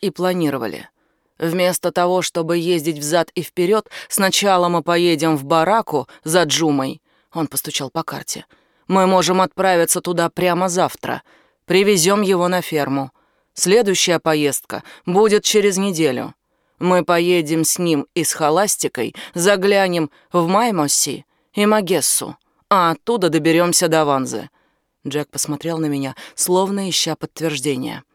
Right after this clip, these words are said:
Его силуэт вырисовывался на фоне окна. Вокруг него в косых лучах света плясали пылинки. Кончики его волос сияли бледным золотом в тех местах, где их касалось солнца. Джек немного напоминал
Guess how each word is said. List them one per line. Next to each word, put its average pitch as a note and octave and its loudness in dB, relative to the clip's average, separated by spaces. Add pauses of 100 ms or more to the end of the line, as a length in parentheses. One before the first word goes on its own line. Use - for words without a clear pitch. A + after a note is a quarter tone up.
(500)
Его E3+ 2
силуэт F3 0 (240)
вырисовывался G3 2
на G3 -2
фоне F#3+ -2
окна. F3 -6 (360)
Вокруг F3+ -2
него E3+ -2
в - -14
косых E3+ -2
лучах F3+ -2
света F#3 -2 (260)
плясали G3+ 2
пылинки. F3+ -4 (300)
Кончики F3 0
его E3 2
волос E3 0 (220)
сияли F#3+ 4
бледным F3+ 0
золотом F3+ 0
в - -14
тех - -2
местах, F#3+ -2 (240)
где E3+ 2
их G3 -2
касалось F#3+ -2
солнца. D3 -4 (420)
Джек F#3 0
немного F#3 -2
напоминал F#3 -2